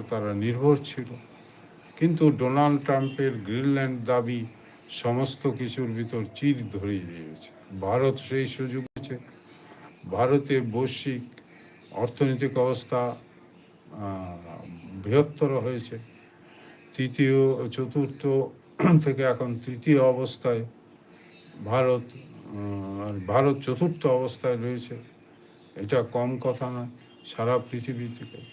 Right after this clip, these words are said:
আর ইউরোপিয়ান ইউনিয়নের সাথে ভারতের এই চুক্তির ফলে আমেরিকার উপর চাপ বৃদ্ধি হয়েছে।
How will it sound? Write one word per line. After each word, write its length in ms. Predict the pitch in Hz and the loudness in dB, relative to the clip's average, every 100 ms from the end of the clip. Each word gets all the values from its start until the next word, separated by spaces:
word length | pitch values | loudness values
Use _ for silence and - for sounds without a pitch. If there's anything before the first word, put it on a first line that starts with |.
| - - - - - - - - - - - - - | -20 -20 -20 -20 -20 -20 -20 -20 -20 -20 -20 -20 -2
আর 280 | 131 147 151 147 - - - | 4 4 4 -2 -12 -20 -6
ইউরোপিয়ান 520 | 127 151 160 160 160 | 4 8 8 6 8
ইউনিয়নের 320 | 156 151 151 | 8 8 6
সাথে 480 | 143 - 127 147 143 | 4 -2 -4 -2 -2
ভারতের 640 | 135 98 123 139 143 143 135 | -2 -2 2 4 2 0 0
এই 160 | 123 | -2
চুক্তির 480 | 120 147 147 - 151 143 | -4 -6 -8 0 0 0
ফলে 200 | 139 135 | -2 0
আমেরিকার 440 | 131 127 135 135 127 | 0 -2 -2 -2 -2
উপর 260 | 120 113 101 | 0 -4 -4
চাপ 340 | - 127 135 | -2 0 0
বৃদ্ধি 440 | 127 120 135 120 135 | -2 -4 -4 -2 -2
হয়েছে। 440 | 135 131 120 - | 0 -2 -4 -12